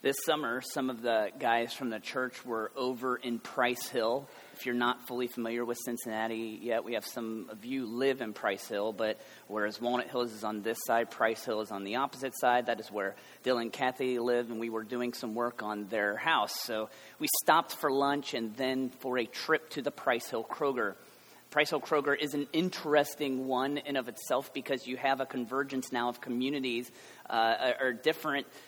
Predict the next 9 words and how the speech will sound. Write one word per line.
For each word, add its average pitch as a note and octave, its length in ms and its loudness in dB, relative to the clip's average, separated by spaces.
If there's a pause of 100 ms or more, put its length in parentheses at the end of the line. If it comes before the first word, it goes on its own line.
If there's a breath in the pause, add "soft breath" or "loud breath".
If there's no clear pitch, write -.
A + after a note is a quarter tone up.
social D#3+ 500 2
economic C3+ 720 0
backgrounds C3 500 4
and B2+ 140 -2
races C3 400 0
did B2+ 160 -2
not B2+ 220 0
previously B2+ 480 -4
exist. B2+ 680 -2